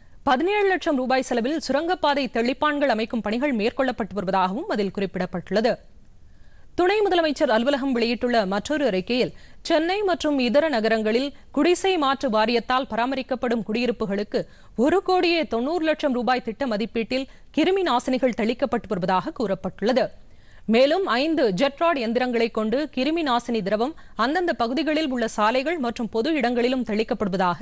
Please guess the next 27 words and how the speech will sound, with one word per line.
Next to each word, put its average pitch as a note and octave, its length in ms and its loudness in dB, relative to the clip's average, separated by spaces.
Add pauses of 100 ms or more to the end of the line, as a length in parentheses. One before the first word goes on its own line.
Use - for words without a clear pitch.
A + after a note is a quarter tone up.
(120)
தெரிவிக்கப்பட்டுள்ளது. G3 800 -2 (840)
துணை F4+ 300 2
முதலமைச்சர் D#4 540 0
தலைமையில் B3+ 380 0
நடைபெற்ற A3 360 0
ஆய்வுக் G3+ 260 -2
கூட்டத்தில் G#3+ 460 -4 (200)
நகர்ப்புற C#4 560 2
வளர்ச்சித்துறை A#3+ 580 0
முதன்மைச் B3 400 -2
செயலாளர் A3 480 2
ராஜேஷ் G#3 460 0
லக்கானி G#3+ 360 0
உள்ளிட்ட G#3 360 -2
பலர் A3 340 0
கலந்து G3+ 220 2
கொண்டதாகவும், F#3 600 -2 (460)
கொரோனா F4+ 380 2
தொற்று D#4+ 300 -2
தடுப்பு A3+ 340 -2
பணிகளை A#3+ 360 0 (160)
தொய்வின்றி C#4+ 520 2
தொடர்ந்து B3+ 280 0
மேற்கொள்ளுமாறு G#3+ 680 0 (320)
துணை B3+ 260 2
முதலமைச்சர் C#4+ 540 0
ஓ A3 40 2